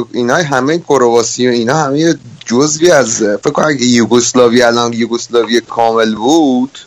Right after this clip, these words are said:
مثلاً توش چه تیم خفنی می‌شد. یعنی این کرواسی رو تو اضافه کن به مثلاً حالا صربستان و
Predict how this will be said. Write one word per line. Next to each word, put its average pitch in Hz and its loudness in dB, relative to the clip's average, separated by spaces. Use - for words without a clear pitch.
مثلاً - -2
توش 139 -4
چه 147 -2
تیم 151 0
خفنی 127 -4
می‌شد. 98 -4
یعنی 104 -2
این 131 0
کرواسی 113 2
رو 147 4
تو 139 2
اضافه 113 2
کن 135 -4
به 120 2
مثلاً 110 -2
حالا 113 0
صربستان 110 0
و 123 0